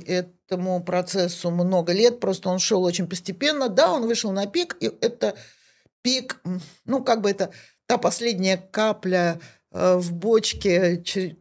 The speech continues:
после которой вода перехлестывается через края. И,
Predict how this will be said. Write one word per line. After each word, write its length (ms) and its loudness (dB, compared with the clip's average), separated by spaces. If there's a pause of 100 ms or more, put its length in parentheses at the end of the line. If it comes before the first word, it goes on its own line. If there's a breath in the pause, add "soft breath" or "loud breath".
(140)
после 260 -6
которой 600 0 (120)
вода 400 2
перехлестывается 880 -2
через 340 -2
края. 580 2 (680 loud breath)
И, 280 6